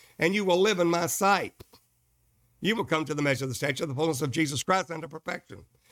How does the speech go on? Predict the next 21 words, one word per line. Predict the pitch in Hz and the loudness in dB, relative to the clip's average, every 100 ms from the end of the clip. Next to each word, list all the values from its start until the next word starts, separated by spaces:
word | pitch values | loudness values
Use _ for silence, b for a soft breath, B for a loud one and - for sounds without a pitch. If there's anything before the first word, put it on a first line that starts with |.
| b b | b b
You'll | 165 214 | 2 2
grow | 127 151 | 2 0
up | 143 | 0
in | 151 | 0
him | 165 185 | 0 0
in | 196 - | -2 -2
all | 190 180 170 | 2 4 4
things, | 170 143 143 | 0 -2 -2
in | 196 | 0
all | 147 147 143 | 2 2 0
truth, | 131 143 160 | -4 -4 -4
in | 156 | -4
a | |
new | 147 127 | -2 -2
thing, | 123 131 151 196 B B - | 0 0 0 -2 B B -2
making | 120 131 135 156 180 196 - | 2 2 2 0 0 -2 -2
a | 120 107 127 151 - _ | 0 2 0 -4 -10 _
new | 123 113 113 120 220 - _ - | -2 2 2 2 -2 -10 _ -4
vessel, | 117 107 - - - b b - | 0 0 -2 -4 -6 b b -2
a | 120 110 | 2 2
new | 110 110 131 143 156 | 2 0 0 0 -6